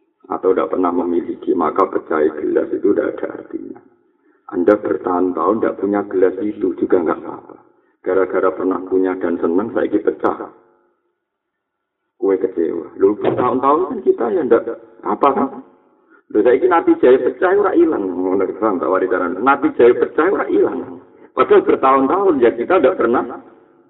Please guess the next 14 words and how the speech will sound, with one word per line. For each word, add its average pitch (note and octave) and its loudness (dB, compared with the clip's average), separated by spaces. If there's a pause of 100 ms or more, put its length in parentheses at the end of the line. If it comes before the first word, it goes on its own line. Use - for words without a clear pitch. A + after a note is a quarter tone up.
(360)
bersentuhan D#3 6
dengan D3 2
gelas D#3 6
itu G3+ 6
karena F#3+ 4
ndak - -2
punya, G#3 2
ndak D#3+ 2
apa-apa A#3 -2
kan. G#3 -4
Setelah G3+ 2
punya A#3+ 2
kok F#3+ 0
malah E3 2